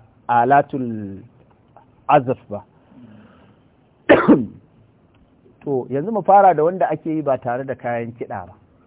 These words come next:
Wanda ake yin sa da baki, a yi, a yi, a yi fito. Wancan cikin kayan kiɗan ma na manta ban gaya muku ƙaho ba ko?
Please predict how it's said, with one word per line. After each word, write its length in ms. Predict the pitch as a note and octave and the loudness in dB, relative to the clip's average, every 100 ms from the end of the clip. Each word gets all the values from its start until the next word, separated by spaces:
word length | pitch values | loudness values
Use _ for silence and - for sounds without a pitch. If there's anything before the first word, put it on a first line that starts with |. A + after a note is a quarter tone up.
| _ _ _ - | _ _ _ -10
Wanda 200 | C#3+ E3 | -6 -4
ake 140 | D3 D3 | -4 -6
yin 120 | C#3+ | -6
sa 120 | C#3+ | -6
da 100 | A2+ | -8
baki, 460 | G#2+ G#2+ A2 D#3+ G3 _ _ _ _ _ | -8 -10 -12 -14 -16 _ _ _ _ _
a 80 | - | -8
yi, 140 | B2 C3+ - - | -6 -8 -10 -10
a 80 | A#2 | -8
yi, 160 | B2+ C3 | -8 -10
a 80 | A#2+ | -10
yi 140 | B2+ | -12
fito. 420 | - D#3 D#3 A#2+ - _ _ _ _ _ _ _ _ | -12 -12 -12 -14 -16 _ _ _ _ _ _ _ _
Wancan 420 | A2+ C3 C3+ F#3 F#3+ | -6 -4 -2 -2 -2
cikin 180 | G3 | -8
kayan 280 | F#3+ F#3+ F#3+ | 0 2 2
kiɗan 220 | G3 F3 | -2 -2
ma 120 | D3+ D3 | -2 0
na 140 | D#3+ | 0
manta 260 | D#3+ D3+ D3 | 0 0 -2
ban 140 | C3 | -2
gaya 160 | C3+ C3+ | -2 -4
muku 220 | C3 B2 | -6 -12
ƙaho 340 | - G#2 A2 A#2 | -12 -10 -10 -10
ba 80 | A#2+ | -8
ko? 240 | D3 B3 | -10 -10